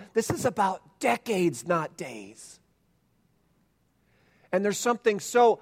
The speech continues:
I think, healthy and helpful about understanding how we can get to the end of the run with a quality called resilience, with a fruitfulness that's greater in the bottom half of the sheet. Listen,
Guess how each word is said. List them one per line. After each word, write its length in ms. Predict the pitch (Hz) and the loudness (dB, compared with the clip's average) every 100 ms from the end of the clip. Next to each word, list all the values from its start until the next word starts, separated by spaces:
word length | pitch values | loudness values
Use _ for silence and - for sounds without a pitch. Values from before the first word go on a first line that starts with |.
| - | 0
I 120 | 185 | 0
think, 300 | 214 190 - - | 2 -2 -4 -14
healthy 720 | - 202 240 - 247 240 - | 0 4 4 4 -4 -4 2
and 240 | 180 151 | 2 2
helpful 800 | 135 131 185 202 - 269 277 - - - | -2 4 4 2 4 6 6 2 -20 -4
about 320 | 180 175 190 - | 0 2 2 0
understanding 880 | 175 214 247 202 - 208 208 220 233 - - | -2 0 -2 -4 -2 0 2 2 -2 -6 0
how 140 | 190 | 2
we 120 | 185 | 2
can 200 | 208 196 | 0 0
get 180 | 170 196 | 2 0
to 120 | - 175 | 0 0
the 200 | 175 - | 0 0
end 240 | 165 196 | 0 2
of 100 | 240 | 2
the 80 | 262 | 0
run 480 | 254 247 277 330 330 _ _ _ _ _ _ _ - | 2 2 4 2 -2 _ _ _ _ _ _ _ -10
with 200 | - 185 | 0 2
a 60 | 180 | 2
quality 520 | - 151 180 233 262 | 0 6 6 6 2
called 300 | - 214 220 | 2 2 4
resilience, 680 | 180 170 151 196 226 277 262 - - | 2 0 2 4 4 2 -2 -14 0
with 180 | 185 185 | 0 2
a 60 | 170 | -2
fruitfulness 760 | - 202 247 - 247 240 247 | 0 0 0 0 2 2 4
that's 220 | 196 160 | 2 2
greater 400 | - 180 208 247 | 0 4 4 4
in 60 | 208 | 0
the 60 | 151 | 2
bottom 360 | 147 175 202 | 4 4 4
half 260 | 208 220 240 | 2 0 -2
of 60 | |
the 80 | 233 | -8
sheet. 360 | - 240 269 - - | -4 -4 -4 -4 0
Listen, 400 | 214 226 180 117 | 4 4 2 -6